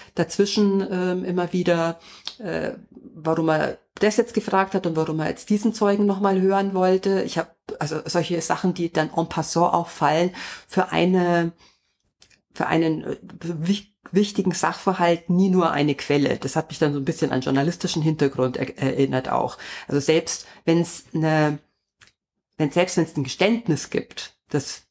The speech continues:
ist wieder sowas, was im, im Fernsehkrimis ganz anders ist. Ne? „Och, wir haben ein Geständnis, ne? Kas gegessen, alles, alles klar.“ Ähm, nein, das wird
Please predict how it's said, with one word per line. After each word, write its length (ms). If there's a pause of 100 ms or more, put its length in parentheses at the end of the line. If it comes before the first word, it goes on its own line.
(120)
ist 180
wieder 240
sowas, 640
was 300
im, 260
im 120
Fernsehkrimis 920
ganz 180
anders 320
ist. 160
Ne? 80
„Och, 200
wir 100
haben 140
ein 40
Geständnis, 560
ne? 300
Kas 260
gegessen, 400
alles, 480
alles 320
klar.“ 320 (640)
Ähm, 420
nein, 520 (720)
das 360
wird 580